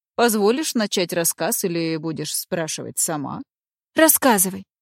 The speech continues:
а потом я буду спрашивать». «Да, так будет лучше. Итак, ты уже поняла, что я владею даром некромантии.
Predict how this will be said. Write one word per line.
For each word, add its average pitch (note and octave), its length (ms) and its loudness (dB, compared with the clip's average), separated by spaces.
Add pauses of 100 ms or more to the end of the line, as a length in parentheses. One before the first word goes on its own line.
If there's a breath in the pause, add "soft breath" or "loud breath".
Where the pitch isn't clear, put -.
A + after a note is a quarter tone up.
(140)
а B3+ 80 2
потом F#4+ 220 2
я B3 180 6
буду B3 180 2
спрашивать». - 680 -4 (520)
«Да, F3+ 360 -4 (220)
так A3 220 0
будет A3 340 0
лучше. - 400 -6 (920 loud breath)
Итак, E3+ 380 2 (520)
ты E4 160 2
уже C4 240 4
поняла, G3+ 540 0
что - 180 -4
я D#3 280 -2
владею F#3 560 -2
даром D#3 480 -4
некромантии. D3 880 -8